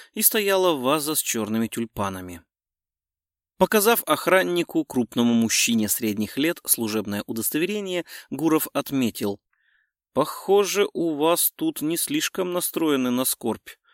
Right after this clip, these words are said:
У всех дела, дела, дела". "Да, вы правы, у всех свои дела", понимающе покачал тот головой. И для них это главное. Лично мне девочку эту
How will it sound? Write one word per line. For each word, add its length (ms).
У 100
всех 300
дела, 600
дела, 600
дела". 680
"Да, 600
вы 140
правы, 500
у 80
всех 300
свои 320
дела", 480
понимающе 540
покачал 480
тот 220
головой. 580
И 160
для 160
них 280
это 440
главное. 880
Лично 420
мне 560
девочку 580
эту 340